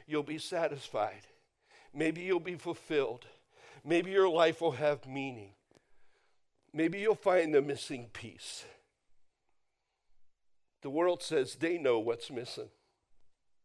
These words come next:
They know. And it's constantly being offered to us in different choices.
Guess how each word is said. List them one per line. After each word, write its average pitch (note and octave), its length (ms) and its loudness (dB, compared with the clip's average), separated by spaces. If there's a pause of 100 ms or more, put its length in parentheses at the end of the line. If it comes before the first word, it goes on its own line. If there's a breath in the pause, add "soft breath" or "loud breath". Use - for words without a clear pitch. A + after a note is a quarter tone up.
(240)
They E3 240 6
know. B2+ 340 2 (1700 soft breath)
And D3 100 6
it's C3+ 140 2
constantly E3 540 2
being D#3+ 400 0
offered C#3+ 400 4
to B2+ 200 -2
us B2 260 0
in A#2 160 -8
different C#3 380 -4
choices. G#2 800 -6